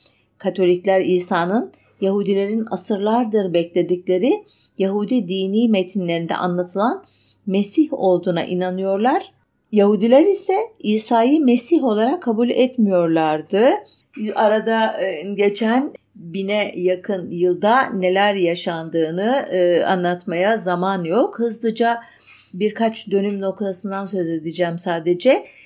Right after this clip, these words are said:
E, bin üç yüz kırk yedi, bin üç yüz elli bir yılları arasında Avrupa'nın üçte birini yok eden büyük veba salgını sırasında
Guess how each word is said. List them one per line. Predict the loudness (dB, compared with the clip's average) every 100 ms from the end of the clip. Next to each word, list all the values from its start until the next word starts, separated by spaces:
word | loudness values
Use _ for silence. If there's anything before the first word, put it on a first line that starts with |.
| _ _ 0
E, | 2 4 4
bin | 0
üç | -2 -4
yüz | -4
kırk | -4 -2 0
yedi, | 0 0
bin | -2
üç | -4 -6
yüz | -4
elli | -2 0 2
bir | 2 2
yılları | 0 0 2 2
arasında | 0 -2 0 2
Avrupa'nın | 2 2 -2 -4 -4 -8 -10
üçte | -8 -2 0
birini | 0 -4 -4 0
yok | 0 -2 -4
eden | 0 0 0 0 0
büyük | 0 -2 0
veba | 2 2 0 -2
salgını | -4 -4 -4 -4 -8 -8
sırasında | -8 -6 -6 -6 -8 -2 0